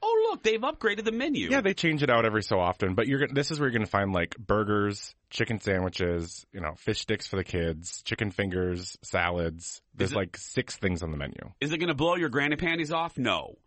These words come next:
Speaker 1: Is it serviceable? Yeah.
Speaker 2: Yeah, if
Speaker 1: I
Speaker 2: you,
Speaker 1: like their burgers.
Speaker 2: if you just need a quick in and out something, this is a place to go. And,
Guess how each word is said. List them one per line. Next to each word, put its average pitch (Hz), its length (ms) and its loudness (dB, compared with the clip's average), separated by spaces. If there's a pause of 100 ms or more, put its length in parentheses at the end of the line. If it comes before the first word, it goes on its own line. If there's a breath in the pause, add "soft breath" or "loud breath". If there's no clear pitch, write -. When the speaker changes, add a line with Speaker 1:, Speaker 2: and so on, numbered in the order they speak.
(400 soft breath)
Speaker 1:
Is 135 220 2
it 147 200 0
serviceable? 175 760 -2
Yeah. 98 380 0
Speaker 2:
Yeah, 110 100 2
if 120 60 4
Speaker 1:
I 190 60 4
Speaker 2:
you, - 40 0
Speaker 1:
like 269 200 2
their 214 100 2
burgers. 73 420 -4
Speaker 2:
if 98 80 -2
you 147 100 0
just 147 160 -4
need 139 140 4
a 135 60 0
quick - 360 0
in 117 120 2
and 113 120 4
out 110 200 2 (260)
something, 143 480 0 (280)
this 107 180 0
is 101 100 0
a 98 60 0
place 98 240 -2
to - 80 -4
go. 82 260 0 (300 soft breath)
And, 117 480 0